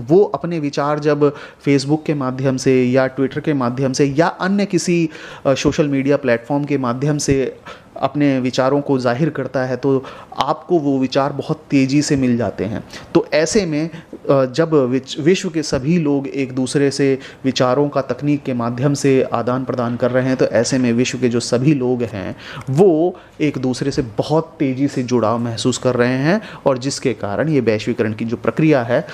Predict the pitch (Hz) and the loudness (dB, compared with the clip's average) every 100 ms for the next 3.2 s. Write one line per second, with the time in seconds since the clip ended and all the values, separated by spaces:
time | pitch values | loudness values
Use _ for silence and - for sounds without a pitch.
0 | - - 139 147 117 127 - 120 120 117 | -16 0 2 2 0 -6 -4 -4 -4 -4
1 | 113 117 - - 127 120 113 117 113 110 | -4 -6 -10 -10 -4 -2 0 -2 -6 -6
2 | 107 107 101 165 311 - - 123 120 117 | -4 -4 -4 -4 -6 -14 -6 -2 0 2
3 | 147 | 2